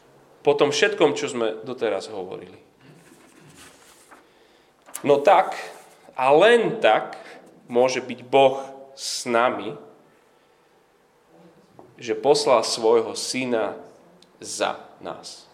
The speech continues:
Ak našim problémom v Božej prítomnosti je hriech, čo tu robí Ježiš?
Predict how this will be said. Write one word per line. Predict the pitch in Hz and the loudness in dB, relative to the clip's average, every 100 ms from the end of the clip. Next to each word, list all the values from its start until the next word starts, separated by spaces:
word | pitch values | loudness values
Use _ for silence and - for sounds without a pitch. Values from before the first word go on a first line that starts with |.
| _ _ _ _ _ _ _ _ _ _ _ _ _ _ _ _ _ _ _ _ 120 | _ _ _ _ _ _ _ _ _ _ _ _ _ _ _ _ _ _ _ _ -4
Ak | 117 | 0
našim | 143 196 - 180 | 2 2 2 -2
problémom | 156 151 156 160 147 143 143 - - - | 2 2 4 4 4 2 0 -8 -18 -20
v | 135 | -4
Božej | 135 165 156 143 | 2 2 4 0
prítomnosti | 135 127 123 117 - 120 | -2 -6 -8 -8 -12 -12
je | 113 | -10
hriech, | - 120 101 110 - - _ _ _ _ _ _ _ _ _ _ _ _ _ | -6 -4 -4 -8 -16 -20 _ _ _ _ _ _ _ _ _ _ _ _ _
čo | - 117 | -20 -10
tu | 120 | 0
robí | 113 120 120 | 0 0 -2
Ježiš? | 117 117 - - | -4 -4 -12 -16